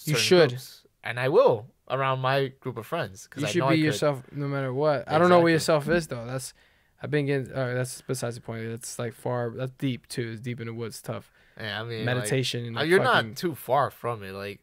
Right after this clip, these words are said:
Speaker 2: this, like,
Speaker 1: Yeah.
Speaker 2: I'll talk about whatever. Like, I'm
Speaker 1: Okay.
Speaker 2: open to discuss, like, what we are discussing now, like, with
Speaker 1: Yeah.
Speaker 2: anything.
Speaker 1: Yeah.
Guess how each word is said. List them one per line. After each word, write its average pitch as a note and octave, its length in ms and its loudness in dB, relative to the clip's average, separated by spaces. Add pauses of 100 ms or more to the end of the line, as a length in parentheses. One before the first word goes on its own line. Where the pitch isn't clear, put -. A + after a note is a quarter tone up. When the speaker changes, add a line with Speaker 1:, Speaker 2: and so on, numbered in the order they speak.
(100)
Speaker 2:
this, B2+ 420 -8 (240)
like, A#2 140 -8
Speaker 1:
Yeah. B2 60 0
Speaker 2:
I'll C3 100 -2
talk C#3+ 380 0
about A2 240 -4
whatever. A2 420 -4 (160)
Like, C#3+ 120 -6
I'm C#3 100 0
Speaker 1:
Okay. C3+ 120 0
Speaker 2:
open B2+ 220 -4
to A2+ 100 -14 (120)
discuss, A#2 360 -8
like, A2 160 -8
what A2+ 160 -6
we A#2 120 -8
are G#2+ 180 -4
discussing G#2 400 -12
now, B2+ 260 -4
like, F#2+ 220 -14
with A#2 240 -12
Speaker 1:
Yeah. A#2 60 -8
Speaker 2:
anything. B2 400 -6 (260)
Speaker 1:
Yeah. A#2+ 260 -6